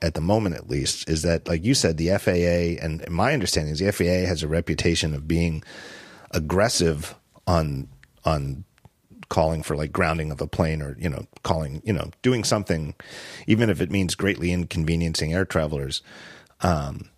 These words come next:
you know, in the name of safety. And that the F A A was last to do it, and Boeing happens to be the U S manufacturer, sort of is a bad look at the moment, and I wouldn't be surprised if that turns into some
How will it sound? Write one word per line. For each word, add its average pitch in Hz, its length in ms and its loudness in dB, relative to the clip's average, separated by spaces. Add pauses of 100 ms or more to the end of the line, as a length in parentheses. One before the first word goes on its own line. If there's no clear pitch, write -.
(180)
you 113 100 4
know, 90 80 4
in 82 80 0
the 82 80 2
name 85 220 2
of 71 80 -4
safety. - 540 -2 (220)
And 90 120 2
that 82 100 0
the 92 140 2
F 120 160 0
A 104 260 4
A 107 40 2
was 87 200 -2
last 113 720 -2
to 82 140 2
do 78 400 2
it, 69 240 -6 (380)
and 80 180 -4
Boeing 92 400 2
happens 90 440 0
to 80 100 -4
be 82 360 2
the 76 300 -4
U 90 300 4
S - 500 0
manufacturer, 80 960 0 (460)
sort 101 640 2
of 92 440 0
is 82 160 2
a 82 80 -4
bad 90 300 2
look 98 340 0
at 76 140 -4
the 69 80 -4
moment, 73 420 -2
and 76 140 -2
I 78 60 0
wouldn't 82 200 2
be 92 100 2
surprised 78 460 0
if 71 100 -6
that 82 160 2
turns 76 280 2
into 78 260 0
some 78 400 2